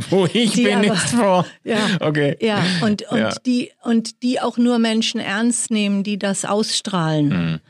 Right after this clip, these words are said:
Speaker 2: Mit einer sehr, ähm, geringen Aufmerksamkeitsspanne und das wird im Alter dann immer weniger.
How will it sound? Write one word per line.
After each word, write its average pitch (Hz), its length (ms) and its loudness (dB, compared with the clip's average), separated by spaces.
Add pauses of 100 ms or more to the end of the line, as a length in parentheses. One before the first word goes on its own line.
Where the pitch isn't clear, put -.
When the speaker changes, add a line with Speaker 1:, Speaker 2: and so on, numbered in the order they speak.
(420)
Speaker 2:
Mit 196 220 -2
einer 202 220 0
sehr, 202 500 0
ähm, 185 320 0
geringen 196 500 0
Aufmerksamkeitsspanne 233 1400 0
und 208 140 -2
das 196 180 -2
wird 202 140 -4
im 196 180 -4 (120)
Alter 202 400 0
dann 190 180 0
immer 180 300 2
weniger. 226 480 2